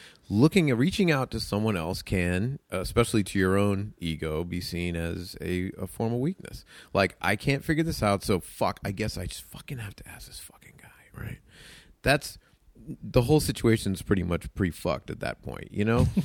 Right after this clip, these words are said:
Like, and there are a lot of people that if you reach out and try to help them, will s-, will perceive that as an insult, where, you know, if George, uh, whatever, reaches out to me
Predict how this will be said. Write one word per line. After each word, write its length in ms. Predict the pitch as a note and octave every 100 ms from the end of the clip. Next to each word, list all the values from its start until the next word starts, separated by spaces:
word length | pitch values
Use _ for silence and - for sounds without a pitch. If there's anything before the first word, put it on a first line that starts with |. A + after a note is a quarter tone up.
| - G3+ - -
Like, 320 | C3 C3+ C3 - - - -
and 180 | D3 D3
there 80 |
are 40 | D#3+
a 60 |
lot 220 | D#3+ D#3 A#3
of 100 | -
people 340 | C#3+ B2+ C3
that 200 | C3 C3
if 200 | A#2+ -
you 120 | C3
reach 300 | B2 D3+ -
out 200 | D3+ C3+
and 120 | A#2
try 200 | G#2+ B2
to 60 | G#2
help 380 | G2+ F3 A#3+ -
them, 460 | F#2+ F#2 F2+ F#2 - -
will 340 | G2 A2 G#2 _
s-, 460 | - - - - -
will 140 | B2 A2+
perceive 800 | - A2+ - - E3 F3+ F3 A2
that 360 | G2 F#2 F2+ _
as 340 | F#2+ F#2 F2 - -
an 120 | F#2 -
insult, 540 | B2 C#3 - F2 -
where, 360 | - G2 F#2+ F#2+ - - -
you 160 | - A2
know, 120 | G#2
if 100 | F#2
George, 500 | - A#2 A#2+ B2 A2+ -
uh, 160 | F2+ F2+
whatever, 400 | G2 G#2+ G2+ F#2+
reaches 380 | F#2+ G2 G#2 F#2
out 300 | F#2 F2+ F2+
to 280 | - F#2+ F2+
me 480 | A2 C3 A2 G2